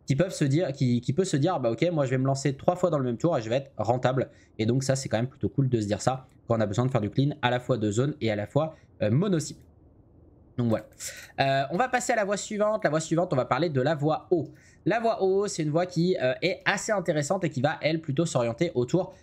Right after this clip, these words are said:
euh, de la pose d'invocation, que ce soit arbre ou poupée, même si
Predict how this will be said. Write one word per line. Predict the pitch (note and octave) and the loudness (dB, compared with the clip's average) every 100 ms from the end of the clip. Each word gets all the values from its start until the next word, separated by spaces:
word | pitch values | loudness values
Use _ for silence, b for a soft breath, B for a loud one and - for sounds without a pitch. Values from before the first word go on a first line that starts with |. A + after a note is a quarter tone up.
| B | B
euh, | A#2+ | -2
de | A2+ C3+ | 0 0
la | C#3+ | 0
pose | - G3 D#3+ | 0 0 0
d'invocation, | B2+ D#3+ E3 D#3+ D3 - | 0 0 0 0 -4 -6
que | - | -4
ce | A2+ | -2
soit | - - | -2 0
arbre | C#3+ D3 B2 | 0 -2 -6
ou | |
poupée, | - A2 D3+ | -6 -2 0
même | D3 A2 | 0 -2
si | - D3+ | 0 -2